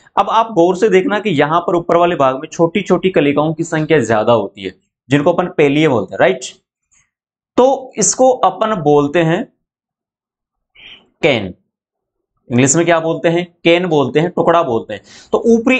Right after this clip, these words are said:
एक बटा तीन भाग काम में लेते हैं जिनकी संख्या होती है तीन। तीन आंख वाले टुकड़े और एक बटा तीन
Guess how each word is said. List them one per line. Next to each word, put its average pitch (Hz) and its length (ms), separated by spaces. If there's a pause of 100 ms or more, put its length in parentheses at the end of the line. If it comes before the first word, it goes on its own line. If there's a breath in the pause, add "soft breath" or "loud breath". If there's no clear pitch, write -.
एक 202 200
बटा 214 240
तीन 202 260
भाग 156 220
काम 127 260
में 143 60
लेते 147 200
हैं 185 100
जिनकी 151 340
संख्या 160 360
होती 131 360
है 151 140
तीन। 117 280 (560)
तीन 214 300 (160)
आंख 156 300
वाले 131 260
टुकड़े 123 460 (600)
और 123 240
एक 175 240
बटा 160 220
तीन 160 400